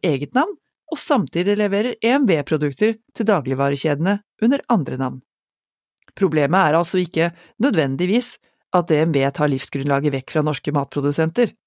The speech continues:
Problemet er dagligvaremaktas evne til å kontrollere alle ledda i verdikjeden, inkludert kunden, og kundenes lave bevissthet om hva som skjer. Forventa spiseopplevelse,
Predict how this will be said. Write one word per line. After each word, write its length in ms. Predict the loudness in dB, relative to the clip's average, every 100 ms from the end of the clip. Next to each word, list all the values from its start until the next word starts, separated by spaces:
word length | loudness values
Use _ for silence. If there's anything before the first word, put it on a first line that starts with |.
| _ _ _ -20 -8 0
Problemet 440 | 2 2 2 0
er 240 | 0 0
dagligvaremaktas 1080 | 2 0 0 -4 -2 0 0 -2 -2 -2 -2 0
evne 280 | -2 0 -4 -2
til 120 | -2
å 80 | -2
kontrollere 600 | -4 -2 0 0 0 -4 -2
alle 360 | 0 2 2 2
ledda 300 | 2 2 0 -2 _ 0
i 80 | 0
verdikjeden, 560 | 0 0 0 2 2 -2 _ _ _ -4
inkludert 560 | -2 -2 -2 0 0 0
kunden, 380 | -4 -4 -8 -10 _ _ _ _ _ 0
og 160 | 0 2
kundenes 440 | 0 2 0 0
lave 320 | 2 0 0 -2
bevissthet 600 | -2 -4 -2 -2 -2 _ _ _ -4
om 100 | 0
hva 80 | -2
som 140 | -4 -6
skjer. 220 | -8 -12 _ _ _ _ _ _ _ _ _ _ _ _ -20 -20 -4
Forventa 600 | 0 2 2 0 -2 -2
spiseopplevelse, 1000 | -2 0 -2 0 -2 -2 -2 -2 -2 -2